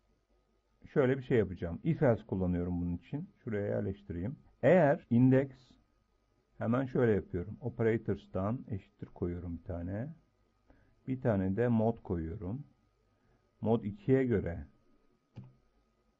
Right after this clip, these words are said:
sıfırsa çifttir. Herhangi bir sayı mod ikiye göre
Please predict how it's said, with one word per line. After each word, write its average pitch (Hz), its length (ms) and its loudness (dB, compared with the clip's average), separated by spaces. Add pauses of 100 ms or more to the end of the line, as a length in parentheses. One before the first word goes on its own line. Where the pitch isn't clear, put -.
(340)
sıfırsa 139 540 -6
çifttir. - 480 -14 (200)
Herhangi 127 420 2
bir 87 60 -2
sayı 85 400 -2 (600)
mod 113 260 2
ikiye 123 360 0
göre 90 340 0